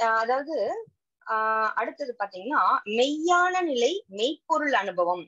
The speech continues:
அப்படின்னு நம்ம சொல்றோம் இல்லையா? அப்படி, அப்படி நம்ம வந்து எதையாவது எடுத்துக்கும் போது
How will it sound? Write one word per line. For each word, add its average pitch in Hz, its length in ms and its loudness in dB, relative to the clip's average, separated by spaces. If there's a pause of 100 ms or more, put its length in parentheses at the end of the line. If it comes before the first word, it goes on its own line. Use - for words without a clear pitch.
அப்படின்னு 226 400 -4
நம்ம 185 160 -10
சொல்றோம் 185 400 -2
இல்லையா? 156 320 -2 (440)
அப்படி, 277 460 -2 (460)
அப்படி - 340 0
நம்ம 254 220 2
வந்து 240 280 0
எதையாவது 262 420 2
எடுத்துக்கும் 240 520 -4
போது 180 220 -4